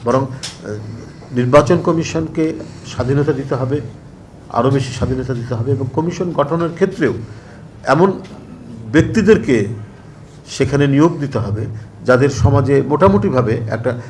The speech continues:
প্রত-, কোনো মানুষের তো নিরপেক্ষ নয়, তার অন্তরে যাই থাক, কিন্তু তার কাজের ক্ষেত্রে, তার পেশাদারিত্বের ক্ষেত্রে সে কখনোই কোনো পার্টিজান ছিল না। এই ধরনের মানুষকে দরকার হলে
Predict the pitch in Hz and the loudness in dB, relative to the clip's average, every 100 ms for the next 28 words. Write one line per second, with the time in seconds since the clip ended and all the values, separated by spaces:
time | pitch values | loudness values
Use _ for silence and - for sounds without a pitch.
0 | - - - 117 117 110 - 117 143 131 | -18 -20 -6 -6 -6 -12 -6 -2 0 0
1 | 135 190 208 156 185 - 123 107 92 - | 2 2 2 2 4 4 2 -2 -2 0
2 | 139 131 156 151 202 156 151 156 110 101 | 0 2 0 4 4 6 6 6 0 0
3 | - 156 160 143 156 196 185 131 - 98 | -4 -2 2 4 6 6 4 -6 -8 -10
4 | - - - 127 160 190 196 196 190 147 | -10 -12 -4 0 4 6 6 6 2 -2
5 | 123 - - 104 - - - 160 156 143 | -2 -4 -8 -10 -10 -10 0 2 4 6
6 | 208 196 127 - - 156 147 165 185 226 | 8 8 6 -2 -2 0 6 8 8 8
7 | 214 - - 101 - - - - 180 196 | 8 6 2 2 -2 -8 -8 4 6 8
8 | 202 190 156 135 143 147 147 180 190 | 8 8 4 0 2 2 4 2 4